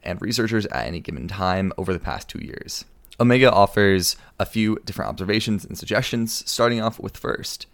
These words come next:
Redwood Labs has a willingness to pivot research focus if something isn't impactful,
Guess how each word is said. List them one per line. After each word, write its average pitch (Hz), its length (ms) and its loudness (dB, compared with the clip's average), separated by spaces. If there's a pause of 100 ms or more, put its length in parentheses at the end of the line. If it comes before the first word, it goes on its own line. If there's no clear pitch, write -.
(220)
Redwood 143 320 0
Labs 101 400 2
has 104 160 -6
a 104 40 -2
willingness 101 440 0
to - 100 -12
pivot 95 320 -4
research 101 380 -2
focus 98 460 0
if - 100 -8
something 95 300 -6
isn't - 360 -6
impactful, 101 640 0